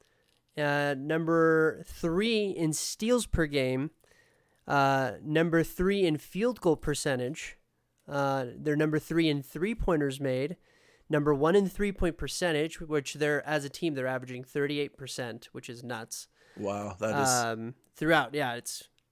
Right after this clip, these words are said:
Speaker 1: and <laughs> I mean, is Draymond shooting any? 'Cause <laughs>
Speaker 2: Yeah.
Speaker 1: I'm sure that would mess him up. But these are all statistics and categories. It's literally two categories, or,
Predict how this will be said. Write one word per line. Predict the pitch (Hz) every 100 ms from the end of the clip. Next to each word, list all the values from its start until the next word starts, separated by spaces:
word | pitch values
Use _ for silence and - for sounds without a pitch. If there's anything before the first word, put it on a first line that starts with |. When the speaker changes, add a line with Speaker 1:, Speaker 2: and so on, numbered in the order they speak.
| -
Speaker 1:
and | 143 135 - -
<laughs> | 151 233
I | 190
mean, | 165 151
is | 143
Draymond | 135 143 151 160
shooting | 160 175 175
any? | 180 190 185
'Cause | 180 143 131 190 -
<laughs> | 240 220 220 - 180 - - 113
Speaker 2:
Yeah. | 107 104
Speaker 1:
I'm | 139
sure | 156
that | 151 156
would | 147 139
mess | 147 -
him | 156
up. | 147 135
But | 175 165 139 - - - _ _ _
these | 156 151 226
are | 226 214
all | 170 185
statistics | 208 - 170 196 190 - 143 139
and | 165 151
categories. | 156 160 175 160 127 120 139
It's | 156 160
literally | 160 190 202 180
two | - - 208
categories, | 220 208 196 170 170 147 139 139 127 - - - _ _
or, | - 151 139 135 127 131